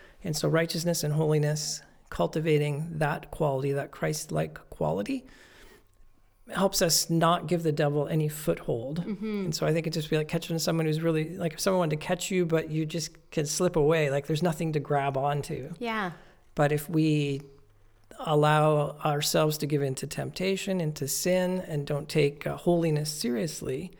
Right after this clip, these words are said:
Speaker 1: it gives the devil m-, more to get a hold of
Speaker 2: Mm.
Speaker 1: and to trip us up. And so I think cultivating that righteous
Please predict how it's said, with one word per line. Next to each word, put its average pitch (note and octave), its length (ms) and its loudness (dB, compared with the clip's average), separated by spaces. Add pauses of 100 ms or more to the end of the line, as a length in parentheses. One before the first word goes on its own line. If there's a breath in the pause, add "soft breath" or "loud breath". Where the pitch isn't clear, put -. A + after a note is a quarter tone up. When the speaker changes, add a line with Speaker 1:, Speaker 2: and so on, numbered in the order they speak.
(280 loud breath)
Speaker 1:
it - 80 -8
gives D3+ 240 0
the D3+ 100 2
devil C#3+ 640 -2
m-, D3+ 60 -2
more C#3+ 280 0
to D3 140 -10
get C3+ 200 -6
a C#3 60 -6
hold D3+ 340 0
of F3 380 -10
Speaker 2:
Mm. F3+ 540 -8 (140)
Speaker 1:
and D#3+ 140 0
to D3 80 -2
trip C#3+ 240 2
us C#3+ 180 0
up. - 380 2 (500 loud breath)
And D3 220 -4
so C#3 300 0
I C#3 100 -2
think C#3+ 380 -6
cultivating C#3 720 -2
that B2+ 220 -6
righteous D3 640 -6